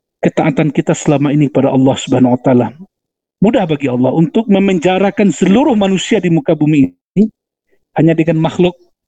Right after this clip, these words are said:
yang bernama virus corona, itu mudah sekali bagi Allah. Bahkan kalau orang-orang soleh terdahulu, para pendengar, kita baca riwayat hidup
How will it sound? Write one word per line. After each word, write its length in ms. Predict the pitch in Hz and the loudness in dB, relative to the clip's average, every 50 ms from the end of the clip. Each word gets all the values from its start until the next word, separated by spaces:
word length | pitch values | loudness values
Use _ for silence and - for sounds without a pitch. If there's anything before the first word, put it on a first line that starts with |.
| _ _ _ _ _ _ _ _ _ _ | _ _ _ _ _ _ _ _ _ _
yang 160 | - 139 135 135 | -2 0 0 0
bernama 320 | 147 143 156 160 160 160 | 0 0 0 2 0 0
virus 360 | 147 - - 175 160 156 - | -2 -2 -2 -2 -2 -2 -2
corona, 440 | - - 147 156 151 165 185 226 247 - _ | -2 -2 0 0 0 0 0 -2 -4 -8 _
itu 160 | _ - 202 | _ -2 0
mudah 280 | 170 156 151 151 147 | 2 2 2 0 -2
sekali 280 | - - - 170 151 139 | -4 -4 -2 0 0 0
bagi 200 | 127 120 110 120 | 0 -2 -2 -2
Allah. 280 | - 104 104 - - - _ _ _ _ _ _ _ _ _ _ _ _ _ _ _ _ _ _ _ _ _ _ _ _ _ _ _ - | -2 -2 -2 -4 -6 -10 _ _ _ _ _ _ _ _ _ _ _ _ _ _ _ _ _ _ _ _ _ _ _ _ _ _ _ -4
Bahkan 480 | 131 135 123 - 175 170 165 156 156 - - _ _ _ - - | -4 -4 -2 0 0 0 0 -2 -4 -6 -10 _ _ _ -20 -6
kalau 240 | - 151 147 147 156 | -2 0 2 2 2
orang-orang 400 | 147 156 160 160 151 156 160 147 | 0 0 0 0 0 0 0 0
soleh 320 | 135 - 151 147 151 143 - | 0 0 0 0 0 0 0
terdahulu, 480 | - 139 143 147 143 147 165 165 147 | -4 -4 -2 0 0 0 2 0 0
para 240 | - - 135 131 127 | 0 -2 -2 -2 0
pendengar, 400 | - 127 127 127 123 117 120 - _ _ _ | 0 2 2 2 2 0 -2 -4 _ _ _
kita 240 | _ - 135 - 127 | _ -4 -2 -2 0
baca 320 | 123 127 127 123 - 147 131 123 | 0 0 0 0 0 0 0 2
riwayat 260 | 120 120 123 127 123 | 2 0 0 -2 -2
hidup 160 | 117 135 | -4 -4